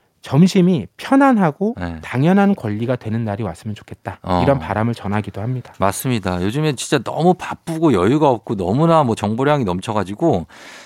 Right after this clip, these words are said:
Speaker 2: 점심에 음식을 벼-, 보잘것없는 거라도 내가 그 맛을 음미하면서 천천히 씹을 수만 있다면
Speaker 1: 음.
Speaker 2: 저는 성공한 점심이라고 생각해요.
Speaker 1: 음.
Speaker 2: 네.
Speaker 1: 그럼 점심이 좀 더 이제 풍요로워지려면 결국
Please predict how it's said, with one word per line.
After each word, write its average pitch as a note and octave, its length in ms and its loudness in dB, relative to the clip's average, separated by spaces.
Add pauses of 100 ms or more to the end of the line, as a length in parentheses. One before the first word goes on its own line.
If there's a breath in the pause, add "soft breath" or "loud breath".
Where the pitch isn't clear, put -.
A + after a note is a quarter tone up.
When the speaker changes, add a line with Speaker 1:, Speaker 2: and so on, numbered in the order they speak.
(100)
Speaker 2:
점심에 D#3+ 480 0
음식을 D#3+ 720 2 (160)
벼-, G#2 180 -2 (100)
보잘것없는 D3+ 760 4
거라도 B2 440 2
내가 G#2+ 240 2
그 - 200 -6
맛을 G#2+ 380 -2
음미하면서 D#3+ 640 2
천천히 A3+ 480 2
씹을 A3 320 -2
수만 F3+ 320 0
있다면 A#2+ 400 0 (140 loud breath)
Speaker 1:
음. A#2+ 140 -4
Speaker 2:
저는 A2+ 200 0
성공한 F#3 440 2
점심이라고 G2+ 600 -2
생각해요. G#2 600 -8
Speaker 1:
음. A2+ 340 -6 (180)
Speaker 2:
네. E2 300 -6 (160)
Speaker 1:
그럼 F#3+ 160 4
점심이 F3 420 4
좀 G3+ 160 2
더 F#3 80 2
이제 D#3 120 0
풍요로워지려면 G3+ 880 4
결국 A2+ 300 -8